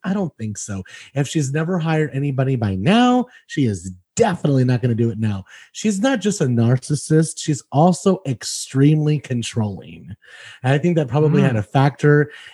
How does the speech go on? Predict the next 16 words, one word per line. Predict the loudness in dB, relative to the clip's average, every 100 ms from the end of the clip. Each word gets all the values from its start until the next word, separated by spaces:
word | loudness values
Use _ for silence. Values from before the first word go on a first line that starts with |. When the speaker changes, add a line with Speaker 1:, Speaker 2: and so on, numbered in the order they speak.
| -6
Speaker 1:
in | -4
her | 0 0
business | 2 2 2 -2
success. | -2 -6 -4 2 4 4 0
I | -4
think | -4 -2
it | 0
had | 0 0
a |
factor | -2 0 0 0 0 0
in | 0
the | -2
demise | -2 -2 0 0 0
of | 0
her | 0
divorce. | 0 2 2 4 2 0 -10